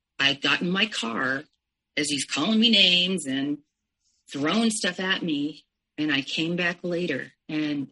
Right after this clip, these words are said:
we had bought a washer and dryer together and just put all new wood blinds. And these blinds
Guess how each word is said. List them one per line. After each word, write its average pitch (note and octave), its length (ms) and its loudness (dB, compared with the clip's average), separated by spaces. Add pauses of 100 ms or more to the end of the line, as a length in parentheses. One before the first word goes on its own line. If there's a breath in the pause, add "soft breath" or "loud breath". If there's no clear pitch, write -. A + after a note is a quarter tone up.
(840)
we C#3+ 100 -6
had C#3 160 -2
bought D3+ 200 -2
a D#3+ 60 0
washer C#3 400 -2
and G#3 140 0
dryer D3+ 380 0
together D#3 640 -6 (640)
and D3+ 220 0
just - 200 -4
put F3+ 120 -4
all G3 180 0
new C4+ 200 4
wood G3+ 260 0
blinds. E3 760 0
And F3 100 -2
these G#3+ 200 0
blinds F3+ 560 0